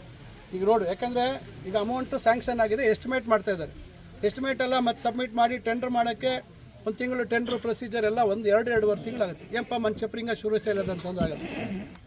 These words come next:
ನಾನು ಈಗ, ಯಾಕಂದರೆ ಈಗ ಎಸ್ಟಿಮೇಟ್ ಮಾಡ್ತಾ ಇದ್ದೀವಿ ಫೈನಲ್, ಅದಕ್ಕೋಸ್ಕರ ಹೇಳ್ತಾ ಇದ್ದೀನಿ. ಈ ಥರ ಇಷ್ಟೆಲ್ಲ ಮಾಡ್ತಾ ಇದ್ದೀವಿ.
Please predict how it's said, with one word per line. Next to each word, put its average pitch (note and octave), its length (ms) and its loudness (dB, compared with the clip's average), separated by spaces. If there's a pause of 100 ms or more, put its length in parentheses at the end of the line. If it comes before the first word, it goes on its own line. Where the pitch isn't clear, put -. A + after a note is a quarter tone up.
(220)
ನಾನು F#3 160 -2
ಈಗ, F#3 140 -2
ಯಾಕಂದರೆ A#3 300 -2
ಈಗ G3+ 80 -2
ಎಸ್ಟಿಮೇಟ್ B3+ 380 -2
ಮಾಡ್ತಾ G3+ 240 0
ಇದ್ದೀವಿ E3+ 180 -4
ಫೈನಲ್, F#3 320 0 (920)
ಅದಕ್ಕೋಸ್ಕರ A#3+ 460 0
ಹೇಳ್ತಾ A3 300 0
ಇದ್ದೀನಿ. A3 240 -2
ಈ G#3 40 -6
ಥರ G#3+ 200 0
ಇಷ್ಟೆಲ್ಲ G#3 480 0
ಮಾಡ್ತಾ G#3 320 2
ಇದ್ದೀವಿ. F#3+ 300 2